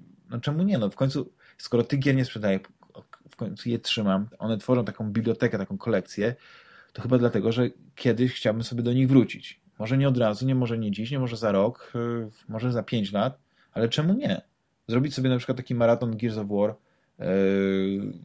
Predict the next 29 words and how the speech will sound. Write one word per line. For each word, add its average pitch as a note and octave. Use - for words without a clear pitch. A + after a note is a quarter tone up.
ze G#2
znajomymi, A#2
no G2+
czemu C3
nie? E3
I G#2+
to D3
jest, E3
i, -
i, A2
i A2+
ja A2+
chcę -
mieć C#3
tą D3
możliwość, D3+
ja G2
nie A2+
chcę, A#2
żeby G#2
się A#2
okazało, G2+
że A2+
na A2
przykład B2+
tego A#2
nie A#2
mogę B2
zrobić. A#2